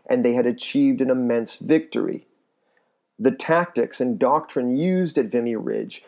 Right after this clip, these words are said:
would be a fighting method that would make the Canadian Corps one of the most dangerous forces on the Western Front. But let's keep in mind a couple of things. Ten thousand casualties for forty-five hundred yards.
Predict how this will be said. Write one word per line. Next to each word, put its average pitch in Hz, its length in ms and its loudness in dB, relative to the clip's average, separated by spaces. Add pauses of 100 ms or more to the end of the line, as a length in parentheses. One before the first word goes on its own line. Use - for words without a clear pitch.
(140)
would 131 200 2
be 147 160 4
a 135 60 4
fighting 156 600 2
method 117 440 -2
that 123 140 4
would 120 140 0
make 135 380 -2
the 160 80 0
Canadian 127 500 0
Corps 113 300 0
one 120 120 2
of 120 60 0
the 120 60 2
most 120 320 -4
dangerous 135 480 2
forces 110 480 -6
on 113 100 0
the 113 80 -2
Western 110 400 -4
Front. - 480 0 (800)
But 127 120 4
let's 190 160 2
keep 185 240 -4
in 208 120 0
mind 135 280 2
a 131 60 -2 (100)
couple 117 260 2
of 113 140 -2
things. - 640 -4 (1080)
Ten 151 300 0
thousand 147 480 0
casualties 113 840 -4 (220)
for 120 160 2
forty-five 123 760 0
hundred 107 340 -6
yards. - 580 -2